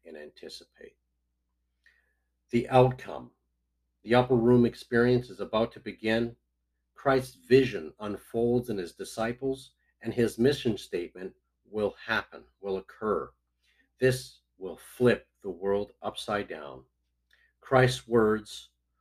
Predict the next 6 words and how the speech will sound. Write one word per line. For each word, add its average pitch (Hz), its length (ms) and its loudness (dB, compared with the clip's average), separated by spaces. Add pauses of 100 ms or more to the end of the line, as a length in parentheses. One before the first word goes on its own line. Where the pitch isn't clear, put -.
(180)
will 110 120 -2
be 107 160 -2
proclaimed 95 1000 0 (720)
throughout 113 400 -2
the 147 80 2
world, 95 560 2